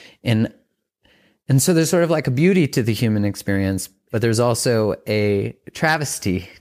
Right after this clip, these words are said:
to it. It's sort of this mutual experience that's always happening. And through breathwork, what I wanted to speak to is that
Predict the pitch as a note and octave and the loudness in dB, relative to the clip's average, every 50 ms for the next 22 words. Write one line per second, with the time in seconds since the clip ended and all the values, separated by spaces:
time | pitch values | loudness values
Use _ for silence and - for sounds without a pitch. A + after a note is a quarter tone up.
0 | _ - - A2 G2+ F#2+ F2+ A2 G#2+ - - B2 A2+ A2+ G#2 A2+ G#2+ - - - | _ -4 -2 -2 0 0 0 -2 -2 -2 -2 -2 0 0 0 0 -2 -2 -6 -12
1 | - - - _ _ - - A#2 A#2 B2 C3 C3+ C3+ C3+ - C3+ B2 A2+ A2+ A2 | -18 -20 -20 _ _ -8 -4 0 2 2 4 2 2 0 0 0 0 2 2 2
2 | A2 A2 G2 - - _ _ _ - G#2+ A2 - - - C3 B2 A#2+ A2+ - A#2+ | 2 0 0 -4 -8 _ _ _ -8 -6 -6 -6 -4 -2 0 0 0 0 0 -2
3 | G#2+ - - - - A#2 C3 D3 C#3+ C3 A2+ G2 - G#2 F#2+ F#2+ - - F2 F#2 | -4 -4 -6 -6 -2 0 0 2 2 2 0 0 -2 -2 -4 -4 -4 -6 -6 -6
4 | F#2 - A1 E2+ B2+ - _ _ _ _ _ _ - B2+ B2+ B2 B2 B2 B2 A2 | -6 -6 -6 -8 -10 -12 _ _ _ _ _ _ 0 0 2 2 2 2 0 0
5 | A2+ - _ _ _ - - - - D3+ D3+ D#3 D#3+ D#3 D3+ C#3 A2+ - G#2+ G#2 | -4 -8 _ _ _ -20 -12 -6 -2 0 2 2 4 2 2 0 -2 -4 -4 -2
6 | B2+ C#3+ D3 D#3+ - - D3 B2+ A#2 A2 - - - - - - _ _ _ _ | 0 2 0 0 -2 -2 -2 -2 -2 -2 -4 -8 -18 -20 -20 -20 _ _ _ _
7 | _ _ _ _ _ _ _ _ _ _ _ - A#2+ A#2+ A2+ A#2 A#2 A#2 A2+ A2+ | _ _ _ _ _ _ _ _ _ _ _ -4 0 2 2 2 2 2 2 2
8 | G#2 G#2+ G#2 - - - D#3 E3 D#3 - - - A#2+ A2+ A2 G#2+ G#2 - A2 G2+ | 0 0 -2 -4 -2 0 0 -2 -2 -2 -2 0 0 2 2 0 -2 -2 -2 0
9 | G2 F#2+ F#2+ F#2 - _ | 0 0 -2 -4 -6 _